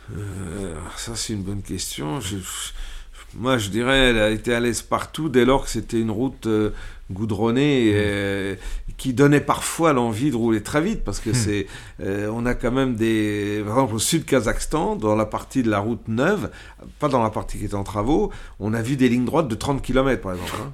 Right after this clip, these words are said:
Speaker 2: Oui.
Speaker 1: On, on avait, on avait pigé le compteur pour être certain, et donc là, on avait envie de, là, c'est sûr qu'elle était très à l'aise. Maintenant, elle était autant à l'aise sur les autoroutes, euh, euh, au Japon, où là, on roule pas,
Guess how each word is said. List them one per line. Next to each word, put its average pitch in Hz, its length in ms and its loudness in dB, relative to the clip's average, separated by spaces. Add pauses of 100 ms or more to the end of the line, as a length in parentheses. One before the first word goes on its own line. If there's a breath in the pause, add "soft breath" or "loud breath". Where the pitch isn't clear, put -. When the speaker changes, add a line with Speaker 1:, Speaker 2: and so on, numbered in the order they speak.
Speaker 2:
Oui. 107 80 0
Speaker 1:
On, 110 240 -2
on - 20 0
avait, 120 280 2 (360 loud breath)
on 120 100 0
avait 120 200 4
pigé 143 420 2
le 135 60 4
compteur 143 420 2
pour 120 160 0
être 107 80 -2
certain, 165 640 0
et 117 160 0 (260 loud breath)
donc 123 200 2
là, 165 160 6
on 135 80 4
avait 120 240 4
envie 120 320 2
de, 120 100 2 (160)
là, 139 140 6
c'est 123 160 -2
sûr 147 180 -4
qu'elle 117 160 0
était 113 200 -2
très 117 240 -2
à 147 60 4
l'aise. 170 280 4 (320 loud breath)
Maintenant, 127 340 4
elle 131 60 8
était 120 160 0
autant 127 320 4
à 123 80 4
l'aise 127 400 4
sur 110 240 -2
les 104 400 0
autoroutes, 120 580 0
euh, 107 220 2 (360 loud breath)
euh, 104 200 0
au 139 120 4
Japon, 131 440 2
où 120 80 6
là, 120 120 6
on 113 120 2
roule 110 200 0
pas, 113 200 -2